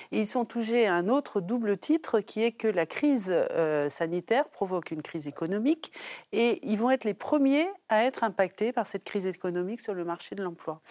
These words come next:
Ils n'ont pas forcément cette conscience-là. Là, nous, on voit au niveau de, des appels Centre quinze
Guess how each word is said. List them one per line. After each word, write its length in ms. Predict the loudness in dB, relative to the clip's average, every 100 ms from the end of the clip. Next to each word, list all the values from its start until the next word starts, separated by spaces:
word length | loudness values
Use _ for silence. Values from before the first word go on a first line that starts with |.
| -18 -14 -4
Ils 80 |
n'ont 100 | -4
pas 180 | 4 4
forcément 420 | 4 -4 -2 -2
cette 180 | -2 -6
conscience-là. 640 | -6 -10 -8 -10 0 2
Là, 240 | 4 2 0
nous, 340 | 2 4 4
on 80 | 2
voit 220 | 2 2
au 80 | 2
niveau 260 | -2 -2 -2
de, 220 | -2 -6
des 180 | -4 -4
appels 240 | -2 -4
Centre 320 | -4 -12 -12
quinze 360 | -8 -4 -4